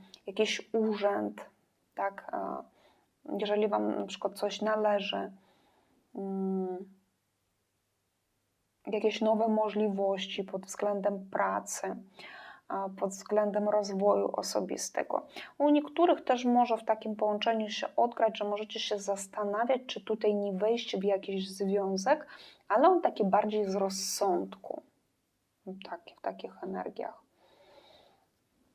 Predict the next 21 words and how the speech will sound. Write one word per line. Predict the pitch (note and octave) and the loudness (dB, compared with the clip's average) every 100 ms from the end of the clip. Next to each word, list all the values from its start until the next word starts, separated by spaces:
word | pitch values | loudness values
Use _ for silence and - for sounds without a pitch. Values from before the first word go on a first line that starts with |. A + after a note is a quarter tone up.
| _ _ _ _ _ _ - _ _ _ _ _ _ _ - | _ _ _ _ _ _ -20 _ _ _ _ _ _ _ -14
Mhm. | G#3 G3 G3+ F#3+ F#3+ F#3+ _ G#3+ A3+ B3 C4 B3+ _ _ _ _ _ _ _ _ _ _ - - - | -12 -10 -12 -14 -16 -20 _ -12 -10 -10 -10 -16 _ _ _ _ _ _ _ _ _ _ -16 -16 -12
Też | - C4 | -6 2
możecie | B3+ B3 B3 B3 | 4 6 4 0
podpisać | B3 A#3+ A#3+ - - B3 A#3 - F#3 - - | -2 -4 -6 -4 4 4 4 2 0 -2 -10
tutaj, | F3 - D#3 B1+ | -12 -4 -2 -2
e, | - - - | -2 -2 -2
coś | - - - - - | -4 -4 -2 -2 -6
przy | - - | -12 -4
instytucji. | F#3+ F#3+ F#3+ F#3+ F#3+ E3 - - E3+ - - _ _ _ _ _ _ _ _ _ _ _ - | -4 -4 -6 -10 -4 -6 -6 -8 -6 -6 -8 _ _ _ _ _ _ _ _ _ _ _ -14
Mm, | - - A#3+ - - | -12 -10 -10 -12 -4
no, | A3 - | -4 6
energie | A#3+ D#4 G#4+ C#4 C4 | 8 10 8 8 4
idą | B3+ B3 | 4 4
takie, | C4 D#4 B3+ | 6 6 4
że | G#3 | 4
u | G#3+ | 0
niektórych | A3 - C#4 B3 | -2 2 2 4
to | B3 | 2
może | A#3 A#3+ A#3 | 4 4 4
być, | A3 A3 - - | 2 2 -2 2
e, | G3 G3 G3 | 4 4 2